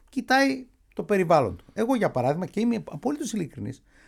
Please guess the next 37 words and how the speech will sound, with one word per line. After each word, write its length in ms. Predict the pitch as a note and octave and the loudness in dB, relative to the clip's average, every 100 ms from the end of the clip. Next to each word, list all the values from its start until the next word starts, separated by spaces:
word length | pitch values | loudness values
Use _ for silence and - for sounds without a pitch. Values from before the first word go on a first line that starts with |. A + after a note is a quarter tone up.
| _ _ - | _ _ -4
μετά 440 | B2+ B2+ - A3+ | -2 0 0 0
την 140 | C4 | 0
πανδημία, 560 | A#3+ A#3 F#3+ C#3+ A#2 - | 0 2 2 2 0 -4
όταν 360 | - G#3 C4+ A#3+ | -8 -4 -2 -2
έμεινα 400 | - G3+ B3+ D4 B3 | -2 0 2 0 -2
τελείως 380 | E3+ F#3+ C4 B3 | -2 0 0 -2
εκτεθειμένος, 680 | - D#3+ D3 C3 A2+ A#2+ | -4 -4 0 0 0 -2
γιατί 180 | A#2+ C#3+ | -2 -2
πρέπει 200 | E3 C4+ | -2 -2
να 60 | A3 | 0
σας 140 | E3+ | -2
πω 100 | - | -2
ότι 120 | C#3+ | -2
και 80 | C3+ | -2
από 100 | B2+ | -6
τη 60 | A#2+ | -6
δικιά 260 | G#2 C#3+ | -2 0
μας 180 | B3 G3+ | 2 0
μεριά, 420 | F#3 B2+ G#2+ E2+ - | -2 -2 -4 -8 -12
δηλαδή 340 | - B2+ C#3 - - _ | -6 -4 -2 -6 -12 _
των 160 | E3+ D3+ | 0 0
ανθρώπων 360 | C3+ F3+ D3+ | 0 -2 -2
που 80 | A2+ | -2
ήταν 140 | G3 | -2
σκεπτικιστές 580 | F3 D#3+ B2 B2 A2 F#3+ | -2 -4 -6 -6 -4 -2
με 100 | G3+ | -2
τα 80 | G3+ | -2
εμβόλια, 440 | C#3+ A#2 G2 G2 - _ _ - | -2 -2 -4 -6 -12 _ _ -14
υπήρχαν 460 | C3 F#3 C4 C#4 - _ | -6 0 0 0 -4 _
πολλοί 300 | F3 C#3 C3 | 0 2 0
που 140 | - | -4
ήταν 300 | A3 A#3+ A#3+ - _ _ _ - | -2 0 0 -4 _ _ _ -10
σκεπτικές 480 | - C#3 B2+ B2 E3+ | -8 -8 -6 -4 -2
για 120 | E3 | 0
τελείως 280 | A#3+ D#4 B3+ | 2 2 4
λάθος 260 | F3 - | 2 0
λόγους. 360 | G2+ F#2+ - | -10 -12 -14